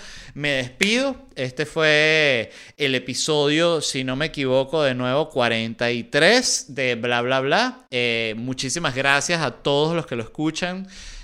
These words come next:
Los amo de todo corazón por cualquiera de las plataformas que lo escuchen. A la gente de Patreon, gracias de verdad por estar suscritos, por apoyar el proyecto, por toda la cuestión.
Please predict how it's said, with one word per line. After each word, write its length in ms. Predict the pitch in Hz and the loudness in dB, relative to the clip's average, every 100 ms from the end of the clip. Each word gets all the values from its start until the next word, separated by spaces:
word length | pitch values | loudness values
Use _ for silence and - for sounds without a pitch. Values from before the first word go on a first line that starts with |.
| - | -12
Los 380 | 117 113 110 - | -6 -4 -4 -2
amo 420 | 131 139 151 165 | 2 4 4 0
de 100 | 139 | 0
todo 200 | 117 120 | 0 0
corazón 680 | 139 135 - 156 180 196 185 | 0 -2 -2 -2 -2 -4 -8
por 220 | 120 110 | -8 -6
cualquiera 480 | - 107 101 113 131 | -6 -6 -4 -2 -2
de 60 | 143 | -2
las 100 | - | -4
plataformas 540 | 113 104 - 120 139 | -6 -6 -6 -6 -6
que 80 | 135 | -6
lo 60 | 101 | -6
escuchen. 540 | - 175 175 190 190 | -2 -2 -2 -4 -4
A 60 | 127 | -6
la 80 | 104 | -4
gente 320 | 120 120 151 | -4 -4 -2
de 120 | 131 | -2
Patreon, 680 | - 139 156 151 165 165 196 | 0 0 0 -2 -4 -6 -10
gracias 840 | 139 120 123 131 135 165 156 - 147 | -8 -2 2 2 0 -4 -4 -8 -6
de 120 | 123 | -4
verdad 480 | 107 104 120 156 170 - - - - | -4 -2 0 0 -2 -16 -20 -20 -12
por 200 | 113 107 | -6 -6
estar 320 | 104 - 107 | -6 -4 -4
suscritos, 720 | 107 131 - 143 165 170 185 160 | -4 -6 0 2 2 2 -2 -2
por 340 | 127 107 101 | -4 -2 -4
apoyar 360 | 101 107 101 104 | -4 -4 -4 -4
el 80 | - | -4
proyecto, 720 | 127 107 143 170 175 165 160 | -4 0 0 0 -2 -4 -4
por 160 | 110 | -6
toda 160 | 101 107 | -4 -4
la 120 | 135 | -4
cuestión. 520 | 127 107 - 156 180 | -6 -6 0 0 0